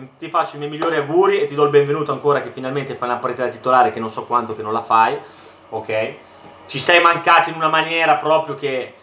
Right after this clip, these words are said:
cioè, abnorme proprio, ci sei mancato come non so che cosa, hai avuto due settimane ancora per, per recuperare la migliore condizione, ok? Quello che ti chiediamo oggi naturalmente è di prendere in mano sto cesso di squadra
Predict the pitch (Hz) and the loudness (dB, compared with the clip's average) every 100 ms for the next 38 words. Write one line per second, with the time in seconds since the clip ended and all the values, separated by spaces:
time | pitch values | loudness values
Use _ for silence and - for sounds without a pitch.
0 | _ - - 131 175 202 180 185 175 170 | _ -10 -6 -2 4 4 2 -2 0 0
1 | 170 185 190 143 139 127 127 143 - 143 | -2 -8 -10 -4 -2 -2 -2 -10 -10 -12
2 | 135 165 165 156 180 170 151 151 151 147 | -4 2 2 2 2 2 2 -4 -6 -6
3 | 160 170 190 165 135 135 147 147 151 151 | -8 -4 0 0 0 -8 -10 -8 -6 -8
4 | 156 156 143 127 147 131 - 127 123 - | -4 -2 -2 -4 -6 -6 -8 -10 -10 -14
5 | - - - 151 143 147 143 147 147 135 | -20 -20 -2 0 0 -2 2 6 6 6
6 | 135 135 135 131 156 165 160 143 110 98 | 2 -2 -2 -2 -2 -2 0 2 2 -2
7 | 101 - 113 104 151 147 143 139 143 143 | -8 -6 -4 0 2 4 2 -2 2 4
8 | 147 139 131 117 117 127 131 120 110 117 | 6 4 2 -2 -6 -2 -2 -2 -4 -6
9 | 113 113 131 123 120 123 110 - 117 123 | -10 -6 -4 -4 2 2 2 -4 -4 -4
10 | 120 123 120 110 104 104 104 | -4 -8 -2 4 4 4 -4